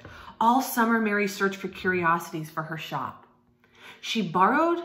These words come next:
books about fossils from the Missus, um, Philpott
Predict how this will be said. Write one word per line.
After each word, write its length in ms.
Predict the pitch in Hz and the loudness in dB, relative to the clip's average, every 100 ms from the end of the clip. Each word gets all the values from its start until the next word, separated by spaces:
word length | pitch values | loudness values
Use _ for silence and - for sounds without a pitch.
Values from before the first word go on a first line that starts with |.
| - 170 | -10 -10
books 440 | 156 185 190 - | -4 -2 -4 -4
about 340 | 196 202 196 | 2 2 0
fossils 460 | 180 156 - 165 160 | -4 -6 -6 -8 -6
from 240 | 180 170 | -6 -4
the 60 | 170 | -2
Missus, 500 | 170 185 190 214 - - | -2 -4 -2 -4 -6 -8
um, 320 | 165 156 151 | -4 -2 -4
Philpott 600 | - 254 311 - 156 147 | -6 -2 -2 0 -2 -2